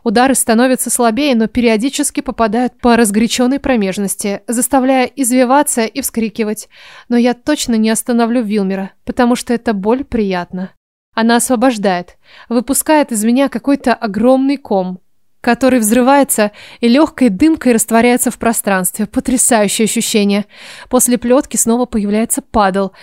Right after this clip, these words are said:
но теперь удары Вилмера точные. Они не настолько болезненные, как в самом начале,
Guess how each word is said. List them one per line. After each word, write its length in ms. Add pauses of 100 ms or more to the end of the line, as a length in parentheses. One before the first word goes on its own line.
(240)
но 120
теперь 360
удары 280
Вилмера 380
точные. 600 (300)
Они 220
не 120
настолько 500
болезненные, 640
как 160
в 40
самом 340
начале, 520